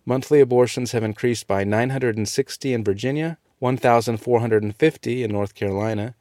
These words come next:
two thousand five hundred and ten in Illinois, and two thousand eight hundred and ninety in Florida. In June of twenty twenty-two, there were six thousand five hundred and forty unborn children aborted in Florida.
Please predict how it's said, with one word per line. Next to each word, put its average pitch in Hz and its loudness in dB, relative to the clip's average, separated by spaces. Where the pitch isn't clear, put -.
two 175 0
thousand 120 0
five 120 2
hundred 120 -2
and 101 -6
ten 151 0
in 120 -2
Illinois, 110 -2
and 104 -6
two 147 0
thousand 117 -2
eight 110 -4
hundred 113 -2
and 101 -2
ninety 90 -4
in 101 -14
Florida. 92 -4
In 113 -2
June 175 4
of 160 -2
twenty 139 0
twenty-two, 123 0
there 127 2
were 123 6
six - -4
thousand 127 2
five 127 2
hundred 131 -2
and 107 -4
forty 139 6
unborn 113 -2
children 104 0
aborted 98 0
in 98 -6
Florida. 95 -2